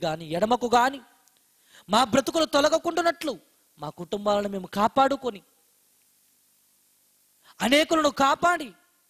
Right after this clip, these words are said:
మీ యొక్క పనులు ఉన్నతులుగా తీర్చగలిగే భాగ్యాన్ని అనుగ్రహించండి. ఈరోజు ఎంతోమంది స్త్రీలు పతనానికి దిగజారిపోతున్నారయ్యా.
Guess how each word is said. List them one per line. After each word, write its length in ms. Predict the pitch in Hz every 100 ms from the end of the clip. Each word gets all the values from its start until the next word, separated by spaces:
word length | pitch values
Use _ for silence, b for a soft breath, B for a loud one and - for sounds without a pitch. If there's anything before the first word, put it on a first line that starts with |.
| _ _ _ _ _ _ _ 139
మీ 80 | 147
యొక్క 140 | -
పనులు 360 | - 190 220 226
ఉన్నతులుగా 520 | 214 247 - 240 226
తీర్చగలిగే 600 | - 247 - 254 240 220
భాగ్యాన్ని 500 | 190 208 196 277 294
అనుగ్రహించండి. 840 | 247 208 196 175 - 160 160 - _ _ _ _ _ b b 131
ఈరోజు 220 | 143 156
ఎంతోమంది 480 | 156 208 202 196 185
స్త్రీలు 380 | - 214 226
పతనానికి 540 | 196 202 240 240 262 254
దిగజారిపోతున్నారయ్యా. 1080 | 220 220 208 185 175 160 160 151 139 135